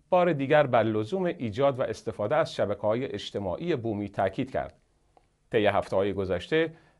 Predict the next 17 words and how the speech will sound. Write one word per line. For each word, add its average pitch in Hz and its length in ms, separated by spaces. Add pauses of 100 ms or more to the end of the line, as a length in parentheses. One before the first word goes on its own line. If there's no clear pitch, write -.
اظهارات 190 540
ضد 135 260
و 123 80
نقیضی 156 500
دربارهٔ 113 540
فیلتر، 120 520 (360)
فیلترینگ 135 500
شبکه‌های 113 600
ارتباطی 101 680
تلفن 113 420
هوشمند 120 760 (220)
از 175 220
جملهٔ 147 280
واتساپ، 165 600 (260)
لاین 139 400 (260)
و 104 80
تانگو 147 600